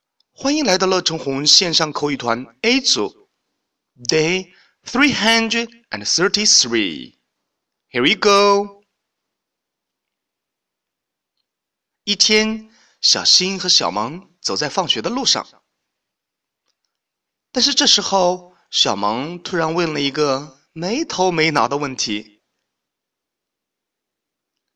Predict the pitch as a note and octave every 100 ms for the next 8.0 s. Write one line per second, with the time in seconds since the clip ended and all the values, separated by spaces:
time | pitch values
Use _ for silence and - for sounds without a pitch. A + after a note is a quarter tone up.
0 | _ - G#2+ - F#3 G#3+ G#3+ - G2+ A#2
1 | C3+ F3 C#3+ C#3+ E3+ F3+ F3+ F3+ _ _
2 | _ _ _ _ _ G#2 C3 - _ _
3 | _ - F#2+ - A2 B2 - D2+ - _
4 | _ _ _ _ _ _ _ _ _ _
5 | _ _ _ _ _ _ _ _ _ _
6 | _ _ _ _ - _ _ _ - D#4
7 | F4 A4 C#3 B2+ C3 A#2+ - B2+ C3+